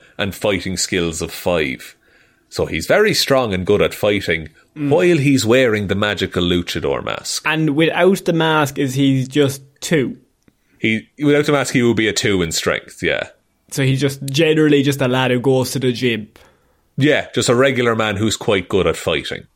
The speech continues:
Speaker 2: Right, okay. Um,
Speaker 1: But not as good as, like, the Punisher across the board.
Speaker 2: I'll be honest with you, I think he needs to be stopped. I, I feel like, I feel like the death penalty needs to be brought back. Um,
Speaker 1: That
Speaker 2: ju-, just for this guy.
Speaker 1: th-, just for this one man, I think.
Speaker 2: Yeah.
Speaker 1: But, like,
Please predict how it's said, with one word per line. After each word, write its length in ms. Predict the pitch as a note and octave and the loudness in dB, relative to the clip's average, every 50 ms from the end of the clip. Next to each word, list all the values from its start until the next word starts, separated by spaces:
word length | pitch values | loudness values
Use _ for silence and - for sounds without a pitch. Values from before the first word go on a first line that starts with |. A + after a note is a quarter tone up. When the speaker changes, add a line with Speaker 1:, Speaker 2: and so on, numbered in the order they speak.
| - | -10
Speaker 2:
Right, 500 | C#3 C3 B2 B2+ B2 A#2 A2+ A2 - - - _ - - | -6 -2 0 0 0 0 -2 -4 -8 -12 -18 _ -14 -8
okay. 480 | - C3 C3 - C3+ B2 A#2 G#2+ G2+ - - - | -8 -8 -6 -4 -4 -2 -2 -4 -6 -12 -16 -12
Um, 280 | - B2 B2+ B2 B2 A#2+ - B2 | -8 -4 -2 0 0 0 0 0
Speaker 1:
But 20 | |
not 300 | A#2 A#2 C3+ C#3+ C#3+ C#3+ | 0 0 0 0 0 0
as 120 | D#3+ C3 A2+ | 0 -2 0
good 220 | - C3+ B2+ A#2+ | 2 2 2 4
as, 160 | A#2 G#2+ - | 2 0 0
like, 220 | - G#2 G2+ G2 - | 0 -2 -2 -2 -2
the 80 | - | -4
Punisher 760 | F#2+ - - - C3 A2+ G#2 F#2+ - - - - D#2 C#2+ - - | -6 -4 -4 -2 -2 0 0 -2 -4 -2 -2 -2 -2 -2 -4 -6
across 480 | - - - - - G2 D#2 - - - | -8 -8 -6 -2 -2 -2 0 0 -2 -2
the 80 | - G2+ | -2 -2
board. 480 | E2+ F#2 E2+ D#2+ - A#2 - - - - | -2 -2 -2 -2 -2 -2 -4 -4 -2 0
Speaker 2:
I'll 120 | E3+ F#3 | 2 2
be 160 | F3+ F3+ G3+ A3+ | 4 4 4 4
honest 180 | C#4 D#4+ C4 | 4 2 2
with 140 | A3 G#3+ G#3+ | 2 2 2
you, 80 | E3 C#3 | 2 2
I 80 | D3 | 2
think 200 | C#3 D#3 G3 A3+ | 2 2 0 2
he 60 | B3+ | 2
needs 200 | A3 A3 G#3+ G#3 | 2 2 2 0
to 40 | - D3+ | 0 -2
be 60 | C#3+ | -2
stopped. 560 | B2 - - D#3 D#3+ D#3+ - - - - - - - - | -2 -2 -2 -2 -2 -2 -2 -6 -10 -18 -20 -16 -8 -4
I, 200 | C3 C#3 C3+ C3 - | -2 0 0 0 0
I 60 | C#3+ | -2
feel 280 | C3 - F3 F3 F#3+ F#3+ | 0 2 4 4 6 6
like, 560 | F#3 F3+ E3+ E3 D#3 C#3+ C3+ - - - - _ _ - | 6 6 6 4 2 0 -2 -6 -16 -20 -20 _ _ -6
I 60 | D3+ | -2
feel 200 | C#3+ F#3 G3 G3 | 2 2 2 4
like 280 | G3 F#3+ F3 D3 - - | 4 2 2 2 0 0
the 100 | E3 C3+ | 0 0
death 280 | B2+ D#3 D#3+ D#3+ D#3 | 2 2 2 0 0
penalty 360 | - D#3 D3+ D3+ D3+ C3+ C#3+ | -2 0 2 2 2 2 2
needs 160 | C3+ C3+ C#3+ C3+ | 2 2 2 2
to 60 | C#3 | 2
be 60 | D3 | 2
brought 260 | B2+ C3+ C3 B2 A#2 - | 2 2 2 0 0 0
back. 380 | B2+ C#3+ G3 - - - - _ _ _ _ _ _ _ _ _ _ | 0 -2 -2 -4 -8 -18 -20 _ _ _ _ _ _ _ _ _ _
Um, 340 | - B2+ B2+ B2+ B2+ B2+ B2 | -6 -4 -2 0 0 0 0
Speaker 1:
That 200 | - A2+ C3+ C#3 | 0 0 0 -2
Speaker 2:
ju-, 260 | C#3+ F3 E3+ - - - _ _ _ _ _ _ | -2 -2 -2 -4 -6 -14 _ _ _ _ _ _
just 240 | _ - F3 F3+ F3 | _ -4 -4 -2 0
for 80 | - F3 | 2 2
this 180 | F3 E3 - | 2 2 2
guy. 160 | - - B2+ - | -2 -6 -6 -6
Speaker 1:
th-, 160 | G#3 - - - _ _ _ _ _ _ _ _ - | -6 -8 -10 -12 _ _ _ _ _ _ _ _ -6
just 200 | - A3 A3 - | -2 0 0 2
for 80 | - G3+ | 2 2
this 180 | E3 C#3+ - | 2 2 2
one 240 | D3+ C#3+ C3 A#2+ G#2+ | 2 2 2 2 0
man, 240 | A2+ C#3 D#3 C3+ G2+ | 0 0 0 0 0
I 100 | F2+ E2+ | -2 -2
think. 240 | E2+ G2 F#2+ G2 A2+ | -2 -4 -4 -4 0
Speaker 2:
Yeah. 80 | D3+ | 2
Speaker 1:
But, 100 | D3 C#3+ D#3 | 2 2 4
like, 300 | E3 E3+ D#3+ - - | 2 0 0 -2 -10